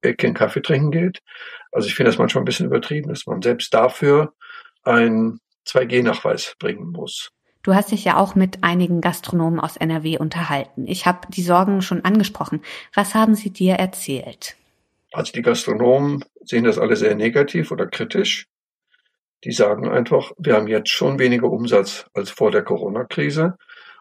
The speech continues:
Speaker 1: Und wenn jetzt die Leute sich vorher testen lassen müssen, dann geht ja Spontanität weg. Also wer geht denn, da muss man ja extra einen Termin machen im Testzentrum.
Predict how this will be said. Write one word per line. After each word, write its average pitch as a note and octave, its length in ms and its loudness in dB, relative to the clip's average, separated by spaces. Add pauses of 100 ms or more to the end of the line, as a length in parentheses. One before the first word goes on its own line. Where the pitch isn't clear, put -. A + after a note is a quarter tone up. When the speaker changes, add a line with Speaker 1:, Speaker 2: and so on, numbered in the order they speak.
(120)
Speaker 1:
Und - 180 -6
wenn G#2+ 160 2
jetzt - 420 0 (400)
die - 80 -8
Leute A#2 400 4
sich - 200 -4
vorher - 300 2
testen - 420 0
lassen F#2 320 -4
müssen, D3 400 -4 (380)
dann A#2 140 -8
geht A#2 180 -2
ja A#2+ 80 4
Spontanität A2+ 920 0
weg. - 320 -4 (240)
Also G2+ 180 -10
wer A2 120 -2
geht A#2+ 200 -6
denn, G#2+ 260 -4 (340)
da - 80 -12
muss A2+ 180 -2
man A2 140 0
ja G#2 260 4
extra - 280 -2
einen G2+ 80 -4
Termin A#2+ 340 -2
machen D3 260 0
im F2+ 80 -6
Testzentrum. D3+ 800 0